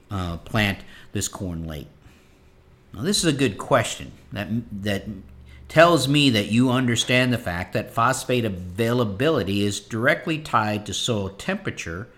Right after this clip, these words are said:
more than it's even tied to your soil test values. When we look at twenty-five years worth of starter plots, we see a seven to ten bushel,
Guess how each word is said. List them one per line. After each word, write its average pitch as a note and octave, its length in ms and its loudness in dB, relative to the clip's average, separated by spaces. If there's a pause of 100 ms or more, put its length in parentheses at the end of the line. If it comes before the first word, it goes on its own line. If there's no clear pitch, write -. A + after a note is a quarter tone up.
(140)
more A#2 260 4
than C#3+ 160 2
it's C3 160 0
even C3 220 2
tied A2 320 0
to A2 80 -4
your G2 160 0
soil G2 240 -2
test - 320 -6
values. - 520 -10 (460)
When A#2 160 2
we D3+ 120 8
look C#3+ 280 4
at G2+ 240 0
twenty-five C3+ 640 2
years B2+ 320 4
worth A#2+ 180 0
of G2+ 80 -2
starter B2 360 2
plots, A#2 500 2
we G#2 140 0
see A2+ 360 0
a F#2 140 0
seven B2+ 540 2
to G#2+ 80 -2
ten A#2 340 0
bushel, A2 500 0